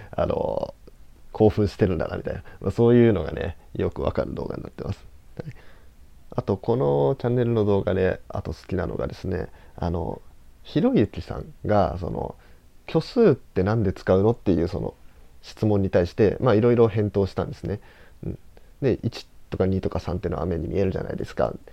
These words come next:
で、だけど、えーと、二乗するとマイナス一になる虚数みたいなよくわかんない数、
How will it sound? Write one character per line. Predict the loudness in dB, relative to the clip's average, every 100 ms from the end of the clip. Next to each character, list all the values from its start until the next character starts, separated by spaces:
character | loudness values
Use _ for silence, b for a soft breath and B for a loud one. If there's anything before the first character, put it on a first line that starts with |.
| B
で、 | 0 0 -2 -18 -20 -20 -8
だ | -4
け | 2
ど、 | 6 6 4 -10 -6
え | -6
ー | -4
と、 | -2
二 | -2
乗 | -2
す | -2 -4
る | -2
と |
マ | -4 -2
イ |
ナ | -4
ス | -4
一 | -6 -6
に |
な | -4 -4
る | -6 -10 b b b -20 -4
虚 | -2
数 | 0
み | -2
た | -2 -4
い |
な | -2
よ | -2 -2
く |
わ | -2
か | -2
ん | -4
な | -4
い | -4
数、 | -6 -4 -6